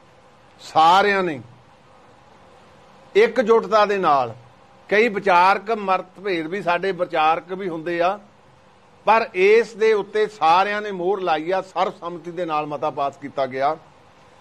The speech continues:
ਕਿ ਇਹ ਜਿਹੜੀਆਂ ਇਕੱਤਰਤਾਵਾਂ ਹੋਈਆਂ, ਇਹਨਾਂ ਇਕੱਤਰਤਾਵਾਂ ਦੇ ਵਿੱਚ ਜਿਹੜੀ ਸਾਡੇ ਕੋਲ ਤਿੰਨ ਕੰਪਨੀਆਂ ਆਈਆਂ ਸੀ,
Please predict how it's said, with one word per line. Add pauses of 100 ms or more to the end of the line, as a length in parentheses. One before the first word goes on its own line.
(180)
ਕਿ
ਇਹ
ਜਿਹੜੀਆਂ
ਇਕੱਤਰਤਾਵਾਂ
ਹੋਈਆਂ, (840)
ਇਹਨਾਂ
ਇਕੱਤਰਤਾਵਾਂ
ਦੇ
ਵਿੱਚ (800)
ਜਿਹੜੀ
ਸਾਡੇ
ਕੋਲ
ਤਿੰਨ
ਕੰਪਨੀਆਂ
ਆਈਆਂ
ਸੀ,